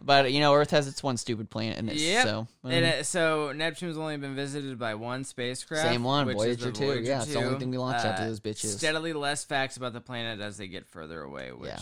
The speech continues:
Speaker 1: Yeah.
Speaker 2: again,
Speaker 1: Yeah,
Speaker 2: makes sense.
Speaker 1: of course.
Speaker 2: Um, and you didn't do
Speaker 1: I
Speaker 2: Pluto.
Speaker 1: didn't do Pluto 'cause I was sick of doing these prep, and Pluto isn't a planet anymore, so eat farts.
Speaker 2: Okay,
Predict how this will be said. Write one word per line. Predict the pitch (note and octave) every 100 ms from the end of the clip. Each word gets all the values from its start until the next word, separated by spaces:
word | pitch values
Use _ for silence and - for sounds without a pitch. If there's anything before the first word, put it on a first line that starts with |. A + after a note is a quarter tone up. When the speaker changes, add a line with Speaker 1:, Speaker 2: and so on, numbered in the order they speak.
| - -
Speaker 1:
Yeah. |
Speaker 2:
again, | - A#1+ B1
Speaker 1:
Yeah, | - A#1+
Speaker 2:
makes | -
sense. | - G#2+
Speaker 1:
of |
course. | - D#2+ C2+ F2
Speaker 2:
Um, | E2 -
and | G2 G2+
you | G#2
didn't | F2 B1+
do | D2+ D2+ -
Speaker 1:
I | C#3
Speaker 2:
Pluto. | C3+ G#3
Speaker 1:
didn't | A3
do | F#3+ F3
Pluto | E3+ E3 C#3+ B2 A2
'cause | - D#3 C3+
I | C3+ C3 C#3
was | C#3 B2+
sick | - E3
of | E3
doing | D3+ D#3 D3
these | D3 C3+
prep, | - C#3+ C#3 C3+
and | C3
Pluto | D#3+ D#3+ D3+
isn't | C#3+ C#3
a |
planet | - C3+ B2+
anymore, | A#2+ A#2+ A#2+
so | - A2
eat | -
farts. | G2 C2+ - C3+
Speaker 2:
Okay, | C#3 C3 F#2